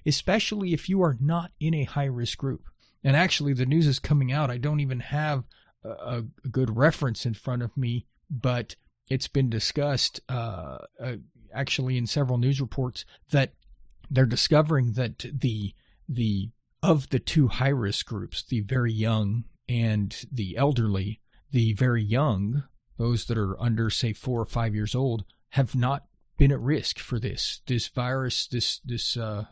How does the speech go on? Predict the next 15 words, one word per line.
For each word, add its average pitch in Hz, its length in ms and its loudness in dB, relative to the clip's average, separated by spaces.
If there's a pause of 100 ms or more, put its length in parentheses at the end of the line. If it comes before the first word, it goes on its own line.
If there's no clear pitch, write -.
(260)
coronavirus 127 800 0 (500)
doesn't 143 320 2
actually 139 440 -2
seem 139 420 0
to - 180 -2
be 117 260 -4
impacting 123 640 -2 (160)
that 123 200 -4
demographic. 110 680 -6
And 160 160 2
I, 156 300 2
I 123 160 0
considered 117 500 -4
that 113 220 -6 (320)
a, 131 160 2